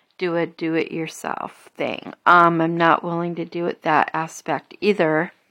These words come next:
Um, but, uh,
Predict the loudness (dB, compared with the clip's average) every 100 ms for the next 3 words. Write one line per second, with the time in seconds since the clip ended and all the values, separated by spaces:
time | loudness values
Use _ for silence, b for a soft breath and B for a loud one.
0 | _ _ _ _ -6 -2 0 -2 -6 -14
1 | _ _ _ _ _ _ _ _ _ _
2 | _ _ _ _ _ _ _ _ _ _
3 | _ _ _ _ _ _ _ B B B
4 | B B B B B B _ _ -20 -4
5 | 0 2 0 -4 -6 -4 -4 -6